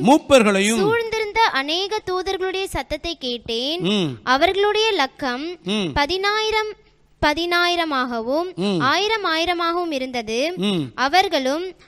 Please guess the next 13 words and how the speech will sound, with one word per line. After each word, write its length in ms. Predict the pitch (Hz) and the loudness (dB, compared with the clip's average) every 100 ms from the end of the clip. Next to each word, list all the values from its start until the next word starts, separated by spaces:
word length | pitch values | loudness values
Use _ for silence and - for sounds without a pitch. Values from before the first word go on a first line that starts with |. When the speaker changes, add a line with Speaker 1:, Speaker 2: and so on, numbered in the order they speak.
| - | -10
Speaker 2:
மகா 460 | 254 269 311 359 440 | -4 -2 2 2 2
சத்தமிட்டு, 880 | 381 320 339 339 269 - 247 311 370 - _ - | -2 -4 -4 -4 -6 -4 -2 0 -2 -10 _ -6
அடிக்கப்பட்ட 680 | 247 285 381 415 415 403 440 | -2 0 0 0 0 4 4
ஆட்டுக்குட்டியானவர் 1160 | 349 320 392 392 - 392 320 254 226 226 285 330 - - - 220 | 4 0 -4 -6 -2 0 0 -2 -2 -2 0 -2 -8 -20 -14 -2
வல்லமையையும், 880 | 262 320 370 339 254 233 277 359 381 - - | 0 0 0 0 0 0 -2 -4 -8 -12 -2
Speaker 1:
ம். 60 | |
Speaker 2:
ஐஸ்வர்யத்தையும், 1080 | 170 - 294 427 370 320 247 233 254 330 370 _ _ 247 | 2 4 2 0 0 -2 -2 -4 -4 -6 -10 _ _ -6
ஞானத்தையும், 1000 | 269 294 381 415 - 247 240 311 370 - _ - | -2 -2 -2 -6 -4 -4 -2 -6 -6 -16 _ -4
பலத்தையும், 880 | 254 294 370 - 330 254 285 359 359 _ _ 240 | 0 2 0 0 -4 -2 -4 -6 -12 _ _ -4
கனத்தையும், 840 | 262 320 381 - 269 247 320 370 - - | -2 -2 -2 0 0 -2 -6 -8 -14 -14
மகிமையையும், 920 | 254 254 294 403 403 311 247 262 339 349 - | -2 -2 0 0 0 0 -2 -4 -6 -10 -18
ஸ்தோத்திரத்தையும் 1000 | - - 330 415 440 415 392 339 392 403 | -6 4 4 4 -2 -4 -2 -2 -2 -4
பெற்றுக்கொள்ள 640 | 311 269 - - 311 277 | -4 -4 -6 -2 -2 0